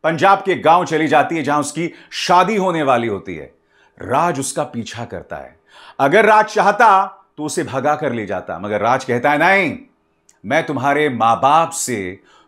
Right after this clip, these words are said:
तुम्हारे लिए अनुमति लूंगा।" और फिर राज अपना मुकाम बनाने लगता है, लोगों के दिलों में अपनी जगह बनाने लगता है। मगर फिर क्लाइमैक्स आता है,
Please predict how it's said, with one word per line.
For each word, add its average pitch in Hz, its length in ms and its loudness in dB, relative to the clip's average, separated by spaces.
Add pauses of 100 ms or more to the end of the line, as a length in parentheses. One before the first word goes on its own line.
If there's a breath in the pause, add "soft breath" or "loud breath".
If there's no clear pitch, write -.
तुम्हारे 135 440 -2
लिए 120 160 -2
अनुमति 117 520 -6
लूंगा।" 104 340 -2
और 104 220 0
फिर 160 140 0
राज 151 380 2
अपना 160 460 -4 (220 loud breath)
मुकाम 151 480 0
बनाने 117 360 0
लगता 92 380 -8
है, 67 220 -16 (240 loud breath)
लोगों 190 340 4
के 202 120 2
दिलों 180 320 -2
में 196 120 -2
अपनी 185 220 -6
जगह 151 320 0
बनाने 113 360 -4
लगता 87 340 -10
है। 90 120 -10
मगर 104 240 -4
फिर 175 220 2 (500)
क्लाइमैक्स 123 600 2
आता 123 300 2
है, 208 400 0